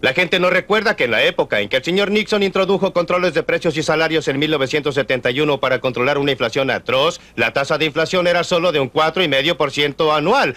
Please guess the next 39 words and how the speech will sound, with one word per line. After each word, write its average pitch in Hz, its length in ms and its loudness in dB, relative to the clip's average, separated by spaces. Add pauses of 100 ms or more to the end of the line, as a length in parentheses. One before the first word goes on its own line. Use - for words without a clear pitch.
(100)
Hoy 247 260 4
lo 175 140 0
consideraríamos 135 760 -2
un 135 60 0
gran 131 160 0
logro, 117 320 0 (120)
pero 143 160 2
la 139 100 2
última 262 440 0
parte 269 380 0
del 226 160 -2
periodo 170 600 2 (100)
en 151 140 0
que 143 140 0
usted 180 520 -2
fue 175 240 2
presidente 131 920 -2 (120)
fue 143 100 0
un 175 120 2
periodo 180 540 2
en 165 80 -2
que 143 100 -2
la 120 160 -2
tasa 156 320 0
de 160 80 0
inflación 165 540 -2 (100)
comenzó 170 360 0
a 226 60 0
crecer 220 380 0
y 156 80 0
la 120 140 -2
tasa 160 240 -2
del 160 120 -2
crecimiento 175 500 -2
del 170 120 0
dinero 170 300 0
también 165 260 0
estaba 156 360 0
creciendo. 110 520 -4